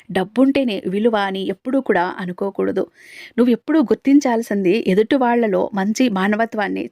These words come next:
చూడాలి, వాళ్ళ మంచి మనసును చూడాలి. వాళ్ళు ప్రేమతో ఒక్క రూపాయి కానుక తీసుకువచ్చినా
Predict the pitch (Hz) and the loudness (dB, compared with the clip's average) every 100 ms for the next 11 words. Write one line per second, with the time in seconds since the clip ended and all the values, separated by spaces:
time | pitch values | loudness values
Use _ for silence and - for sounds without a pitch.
0 | 214 202 196 190 208 220 220 185 233 254 | -6 -2 -2 -2 -2 -2 -2 0 2 2
1 | 269 202 202 277 262 220 208 214 202 - | 0 -2 -2 0 2 2 2 0 -2 -6
2 | _ _ _ _ _ _ _ _ _ _ | _ _ _ _ _ _ _ _ _ _
3 | _ _ _ 247 269 220 - 226 302 311 | _ _ _ 0 2 2 0 2 4 2
4 | 285 202 - 214 214 220 269 277 220 208 | 2 -2 -4 -4 -4 0 0 0 -2 -4
5 | 233 - 185 - - 214 - 233 180 | -2 0 0 0 0 0 2 0 0